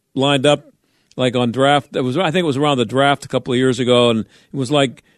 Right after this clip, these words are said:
they were inspecting slaves for, for, to be traded and sold, uh, on the market when they were looking at players for the N F L draft. So this guy who said that about the N F L sure is polite when he's trying to get a job,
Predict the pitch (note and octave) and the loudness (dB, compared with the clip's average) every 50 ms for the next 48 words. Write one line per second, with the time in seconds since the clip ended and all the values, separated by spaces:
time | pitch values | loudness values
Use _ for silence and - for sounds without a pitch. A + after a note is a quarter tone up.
0 | _ - C3+ C#3 C#3 C#3 C#3 B2 - - - D#3 D3 - - C#3 B2+ A#2 - - | _ 0 2 4 4 4 2 0 -2 0 0 0 0 2 0 0 0 0 -2 -4
1 | - C#3+ D3 D#3+ E3 D#3+ D3 C3+ B2 A2+ A2 - - - _ _ _ - - C3 | -4 -2 0 2 4 4 4 4 2 0 -4 -8 -12 -14 _ _ _ -6 -4 -4
2 | B2 - - C#3+ C#3 - - B2+ C3 A#2+ A2 - - D#3+ D#3 D#3+ D#3+ C#3+ C3 B2+ | -4 -4 -4 -6 -4 -4 -4 -2 -2 -2 -2 -2 0 2 4 4 4 4 2 2
3 | A#2+ A#2+ G#2+ - - G#3 F#3+ F#3 E3+ D3+ C#3+ B2 A2+ - _ _ _ _ _ _ | 0 -2 -4 -2 0 2 4 6 6 6 6 4 0 -6 _ _ _ _ _ _
4 | _ _ _ _ _ - C3 C3+ - - C3+ C3 B2+ B2 C#3+ D#3 E3+ D#3+ B2+ C3 | _ _ _ _ _ -6 -4 -4 -2 0 0 0 2 2 2 2 2 2 2 0
5 | B2 A#2+ B2 B2+ B2 B2 B2 B2 B2 B2 C#3 C#3 - C3+ B2 B2 A#2 - - C#3 | -2 0 0 0 2 2 2 2 2 2 2 0 0 0 -2 -2 -2 -2 0 2
6 | C#3+ C3+ B2+ B2 A#2 - - C#3 B2 B2 B2 A#2+ A#2 A2 - A#2+ A2 G#2+ F#2+ A2 | 4 4 4 2 0 0 -2 -2 0 2 2 2 0 0 0 0 -2 0 0 -2
7 | A2+ G#2+ G#2 - - - _ - _ _ - - - D3 D3 D3+ G#3+ G3 - - | -2 -2 -4 -6 -10 -16 _ -20 _ _ -8 -2 0 0 2 2 2 0 0 0
8 | G3 F#3+ F#3 F#3 E3+ D#3 D#3+ C#3+ - - F#3 F#3 E3+ C#3 D#3+ E3+ F3 E3+ D#3+ D3 | 0 2 2 2 2 2 2 2 2 2 2 2 2 2 2 2 2 2 2 2
9 | D3+ D#3 D3 - D3 C#3+ D3+ D#3 D3 C#3 A#2 - C#3+ C3+ B2+ B2 A#2+ A2+ - _ | 2 0 0 0 0 0 2 2 0 0 0 0 0 2 2 2 2 0 -2 _
10 | _ _ _ _ _ _ _ - - - F3 G#3 A#3 A3+ G#3 G#3 F#3+ - - - | _ _ _ _ _ _ _ -12 -4 2 4 4 4 6 4 4 2 0 -2 0
11 | D#3+ D#3+ D3+ E3 F#3 F3+ D#3+ C#3+ C#3 D3 C#3 C#3 C#3 B2 - D#3 D#3+ D#3+ D3 C#3+ | 0 2 2 4 4 4 2 2 0 0 0 0 0 0 0 0 0 2 2 2
12 | C3 D3 C#3 B2+ A2 A2 C#3 D3+ D#3 D#3 D#3 D3+ D3 B2+ | 2 2 2 0 0 2 2 4 4 4 4 2 2 -2